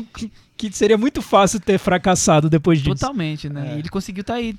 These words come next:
Speaker 2: até hoje na crista da onda, né?
Speaker 3: Mas é muito in-, interessante porque, assim, as pessoas estavam com a, uma ideia tão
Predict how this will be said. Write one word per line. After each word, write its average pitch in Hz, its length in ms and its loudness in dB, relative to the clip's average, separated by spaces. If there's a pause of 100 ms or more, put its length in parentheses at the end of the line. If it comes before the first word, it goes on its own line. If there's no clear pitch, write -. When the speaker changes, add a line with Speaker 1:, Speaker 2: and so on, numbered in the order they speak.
Speaker 2:
até 220 180 -2
hoje 214 220 0
na 233 120 -6
crista 214 280 -4
da 220 140 -2
onda, 170 340 -2
né? 147 80 -2
Speaker 3:
Mas 175 160 -2
é 208 60 -4
muito 226 200 -8
in-, 208 280 -8
interessante 165 680 -6
porque, 185 240 -8
assim, 165 280 -8
as 151 100 -6
pessoas 170 300 -10
estavam 175 260 -6
com 175 180 -14
a, 156 400 -10 (480)
uma 139 220 -8
ideia 147 280 -2
tão 214 560 -4